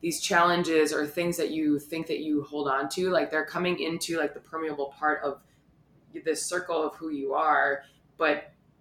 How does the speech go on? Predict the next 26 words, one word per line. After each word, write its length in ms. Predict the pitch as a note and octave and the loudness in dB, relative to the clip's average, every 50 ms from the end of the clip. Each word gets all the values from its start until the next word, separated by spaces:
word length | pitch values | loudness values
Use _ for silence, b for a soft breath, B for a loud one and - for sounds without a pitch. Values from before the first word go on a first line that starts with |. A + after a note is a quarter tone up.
| _ _ - - - _ _ | _ _ -20 -20 -20 _ _
you're 240 | - E3+ F3+ F#3+ F#3+ | -4 0 4 4 4
happy 340 | F#3 F#3 F#3 F3 E3+ E3+ D#3+ | 6 6 6 6 6 4 2
because 400 | D3+ D#3 D3+ E3 D#3+ D3 D3 D3+ | -2 -4 -4 -2 -2 -2 -2 -4
you 160 | D3+ D#3 D#3+ | -6 -6 -4
know 160 | D#3 D#3+ D#3 | -2 -2 -2
who 120 | D3 D3+ D3+ | -2 0 0
you 160 | C#3+ C#3+ C#3+ | 0 0 0
are 100 | C#3+ C#3+ | 0 0
at 100 | - - | -2 -4
the 60 | - | -6
center, 240 | - - C#3+ D3+ E3 | -8 -8 -4 -4 -2
and, 100 | F3 F3 | -2 -2
like, 140 | D#3 C#3+ - - | -4 -4 -4 -2
you 100 | D3+ D3 | 0 0
allow 260 | C#3 D3 C#3+ D3 D3 | 0 2 2 2 2
those 220 | D3 D3 C#3+ C#3+ - | 2 2 0 -2 -4
things 180 | D3 C#3+ C#3 | -8 -8 -8
to 60 | - | -12
kinda 180 | - - C3+ C3+ | -14 -14 -10 -10
just, 160 | C3+ C3 - | -10 -10 -10
like, 160 | C3+ C3+ - | -12 -14 -16
pass 320 | _ - C3+ C3+ - - - | _ -10 -10 -10 -10 -8 -8
through 120 | D3 C3+ | -8 -6
that 160 | C3+ B2+ B2 | -6 -8 -8
membrane 420 | B2 C3 C3+ B2+ D3 D#3+ F3+ G3 F#3+ | -8 -10 -8 -6 -4 -2 -2 -2 -4
for 340 | - - D3 C#3+ C#3 B | -2 0 0 0 0 B